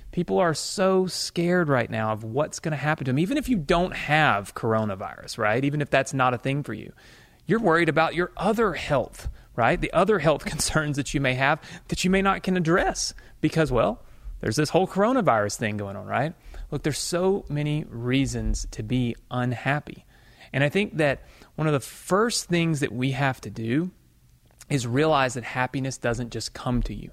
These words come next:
You have to be intentional about it. You have to seek it out.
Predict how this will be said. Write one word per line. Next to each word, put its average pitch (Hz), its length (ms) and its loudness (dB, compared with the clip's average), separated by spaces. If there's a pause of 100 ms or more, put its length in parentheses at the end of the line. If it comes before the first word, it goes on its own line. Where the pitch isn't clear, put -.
(380)
You 139 80 4
have 151 120 4
to 165 60 0
be 160 100 2
intentional 127 680 -2
about 101 260 -4
it. - 80 -12
You 117 120 -4
have 135 140 0
to 120 80 -14
seek - 380 -4
it 131 140 -4
out. 120 380 2